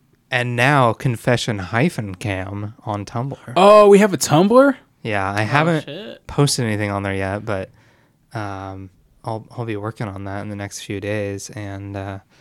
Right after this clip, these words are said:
Speaker 1: yeah, please, uh, follow us on there.
Speaker 2: I feel like Tumblr's coming back.
Speaker 3: It is. A lot of people went back, uh, because Twitter has been
Speaker 2: Oh,
Speaker 3: ges-,
Speaker 2: yeah.
Speaker 3: con-, consistently
Speaker 2: Twitter's been
Speaker 3: getting
Speaker 2: a
Speaker 3: worse.
Speaker 2: hellscape.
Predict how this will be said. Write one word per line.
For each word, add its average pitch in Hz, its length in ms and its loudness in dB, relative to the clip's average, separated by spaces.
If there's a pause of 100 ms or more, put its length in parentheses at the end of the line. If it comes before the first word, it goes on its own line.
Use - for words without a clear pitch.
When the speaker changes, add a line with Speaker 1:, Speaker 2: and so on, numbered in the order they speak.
(400)
Speaker 1:
yeah, 101 220 -6
please, - 640 -8 (1000)
uh, 101 360 -10
follow 110 340 -6
us 107 140 -10
on 107 160 -8
there. 117 240 -8 (320)
Speaker 2:
I - 80 -4
feel 247 160 4
like 247 120 6
Tumblr's 139 400 -2
coming 104 240 -6
back. 92 400 -8 (580)
Speaker 3:
It 165 120 -6
is. 139 320 -8
A 143 80 -2
lot 170 200 2
of 185 60 -2
people 160 580 -4 (120)
went 143 220 -4
back, 135 540 -4 (480)
uh, 120 240 -6
because 123 420 -10
Twitter 139 400 -8 (840)
has 135 180 0
been 110 160 4
Speaker 2:
Oh, 101 100 0
Speaker 3:
ges-, 131 240 2
Speaker 2:
yeah. 98 180 -2
Speaker 3:
con-, - 80 -14
consistently 147 680 -8
Speaker 2:
Twitter's 127 140 -2
been 135 160 -2
Speaker 3:
getting 104 140 -6
Speaker 2:
a 104 60 -4
Speaker 3:
worse. 101 140 -2
Speaker 2:
hellscape. 101 300 -8